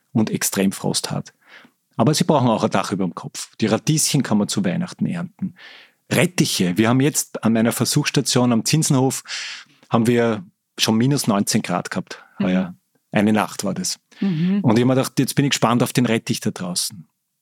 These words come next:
Speaker 1: Der lebt. Der hat wirklich wunderschöne, weiße, lange,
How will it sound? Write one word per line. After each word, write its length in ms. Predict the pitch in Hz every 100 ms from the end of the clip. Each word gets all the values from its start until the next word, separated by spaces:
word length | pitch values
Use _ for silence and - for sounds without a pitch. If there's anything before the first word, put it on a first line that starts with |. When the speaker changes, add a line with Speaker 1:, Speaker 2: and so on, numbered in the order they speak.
| _ _ _ _ _ _ -
Speaker 1:
Der 100 | 95
lebt. 340 | 110 131 - _ _ _ _ _ _ _ -
Der 140 | 98
hat 180 | 110 107
wirklich 340 | 131 139 123
wunderschöne, 840 | 110 170 180 - - 127 139 127
weiße, 520 | 95 - 139 - - 127
lange, 580 | 110 107 117 135 117